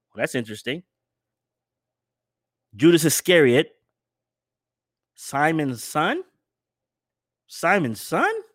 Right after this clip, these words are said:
What? Judas Iscariot, Simon's son, which should betray him, why was not this ointment sold for three hundred pence and given to the poor?"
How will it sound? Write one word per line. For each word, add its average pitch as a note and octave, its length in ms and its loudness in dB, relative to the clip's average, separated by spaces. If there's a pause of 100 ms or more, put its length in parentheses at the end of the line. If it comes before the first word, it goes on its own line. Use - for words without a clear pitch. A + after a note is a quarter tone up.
(960)
What? G4+ 200 0 (1900)
Judas A3 340 0
Iscariot, G#3 600 2 (160)
Simon's G#3+ 520 -2
son, A#3+ 320 0 (220)
which F3 260 2
should F#3 380 0
betray G#3+ 480 -4
him, D#3+ 320 -6 (260)
why A#3 360 -2
was C4+ 240 2
not G3 260 0
this E3 260 -6
ointment D#3+ 360 -2
sold D#3+ 280 -4
for C#3+ 120 -8
three D#3+ 200 -4
hundred C#3+ 320 -6
pence D3+ 280 -2
and A#2 120 -6
given C#3+ 220 -6
to D3 100 -12
the C3 80 -4
poor?" G3 380 -2